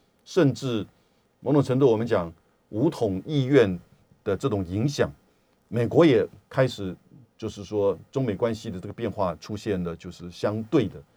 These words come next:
越来越对峙的这种情况。台湾其实某种程度的这个，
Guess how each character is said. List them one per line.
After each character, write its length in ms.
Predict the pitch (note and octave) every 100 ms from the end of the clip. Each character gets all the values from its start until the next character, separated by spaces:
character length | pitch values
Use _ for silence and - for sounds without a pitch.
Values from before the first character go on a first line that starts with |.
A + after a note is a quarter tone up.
| _ _
越 160 | E3+ D#3+
来 100 | A2+
越 140 | B2
对 200 | A2+ C3+
峙 160 | G#2+ C#3
的 140 | F#2+
这 20 |
种 160 | F2+ F2
情 200 | - E2+
况。 180 | G#2 E2+ _ _ _ _ _ _ _
台 140 | C#3
湾 300 | E3 G3 G#3+ G#3+
其 180 | -
实 140 | D3 D3
某 160 | C#3+
种 120 | F3 B2
程 220 | B2 C3
度 260 | C#3+ B2+ A#2 _ _ _
的 140 | - A2+
这 160 | D3
个， 260 | A2+ A2+ -